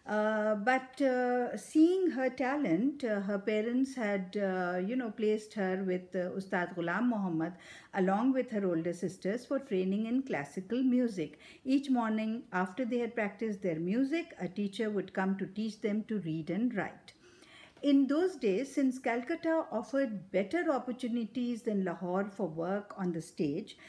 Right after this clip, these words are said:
Madad Ali took the three of them to that city. And that is where,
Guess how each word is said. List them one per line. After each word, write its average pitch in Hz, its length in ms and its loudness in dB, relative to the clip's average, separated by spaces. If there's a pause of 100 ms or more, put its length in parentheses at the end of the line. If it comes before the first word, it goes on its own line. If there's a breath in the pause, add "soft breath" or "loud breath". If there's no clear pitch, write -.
(240 loud breath)
Madad 233 380 -2
Ali 220 300 0
took 214 260 -4
the 247 80 0
three 233 300 -4
of 220 240 -2
them 175 400 0 (200)
to 185 120 0
that 151 360 -4
city. - 560 -8 (840)
And 180 300 -2
that 202 300 -2
is 269 260 0
where, 180 460 0